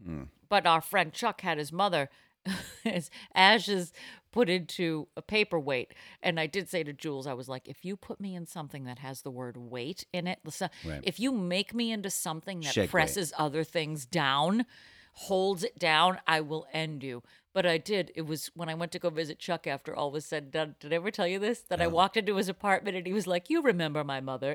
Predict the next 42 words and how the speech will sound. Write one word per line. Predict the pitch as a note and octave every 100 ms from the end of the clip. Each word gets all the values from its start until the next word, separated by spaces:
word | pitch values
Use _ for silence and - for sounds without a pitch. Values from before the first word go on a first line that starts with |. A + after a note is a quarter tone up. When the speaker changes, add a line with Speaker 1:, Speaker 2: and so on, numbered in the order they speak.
| -
Speaker 2:
And | G#3+
he | A3+
pointed | E4+ G4+ G4+ F#4+
at | -
the | A4
paperweight. | G#4 A4 A4+ G4+ F4+
I | F4+
was | - G4
like, | F#4
<laughs> | - F4+ E4 C4
"Nice | D#4+ D#4
to | D4+
see | - E4+ E4+
you | D#4+
again, | D#4 D4+
<laughs> | D4
Missus | - - D#4+ D#4
Ragsdale." | C#4 B3+ B3+ - C#4+ C4 F4 - - - -
Speaker 1:
That's | - D#3+
the | E3
other | D#3
thing. | C3 A2+
I | -
don't, | D3 D3 - A2+
I | C3
just | C#3+
don't | C#3 C3
want, | G2+ G#2+ G#2 G2+ - _ _ _ _ _ _ _ _ _ _
again, | G#2+ A2+ G2+
if | F2+
you're | F#2+
made | G2 G2
into, | G2 - F2
like, | F#2
a |
paperweight | - A#2 G#2+ G#2 G2+ G2
or, | D2 D#2+
for | -
a | - D2+
necklace | - F#2+ - F2+ -
or | E2
whatever, | E2 E2 E2+